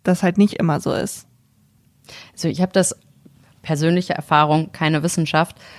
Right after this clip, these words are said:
Speaker 2: Ähm, ich habe das halt nur so bei anderen Leuten mitbekommen, dass es da halt auch so war. Die haben Schluss gemacht und denen ging's super dreckig. Also ich glaube nicht, dass das immer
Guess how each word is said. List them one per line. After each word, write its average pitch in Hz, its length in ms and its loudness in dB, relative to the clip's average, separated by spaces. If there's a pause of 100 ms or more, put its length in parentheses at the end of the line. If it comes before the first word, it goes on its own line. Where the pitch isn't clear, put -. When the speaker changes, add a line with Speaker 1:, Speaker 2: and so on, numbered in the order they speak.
(220)
Speaker 2:
Ähm, 156 300 -2 (380)
ich - 100 -10
habe 156 100 -6
das - 200 -2
halt 160 160 0
nur 160 100 2
so 147 220 -6 (840)
bei 156 140 0
anderen 180 260 4
Leuten 151 280 4
mitbekommen, 156 580 0
dass 147 160 -4
es 151 120 -4
da 143 160 0
halt 156 140 0
auch - 100 -2
so 151 180 -2
war. 143 100 0
Die 156 120 0
haben 156 120 0
Schluss - 260 0
gemacht 156 260 0
und 156 100 0
denen 147 160 0
ging's 151 340 -2 (140)
super - 440 0
dreckig. - 520 -2 (460)
Also 143 140 2
ich 139 120 -4
glaube 151 240 4
nicht, 170 200 2
dass 156 140 0
das - 180 -6
immer 143 360 -2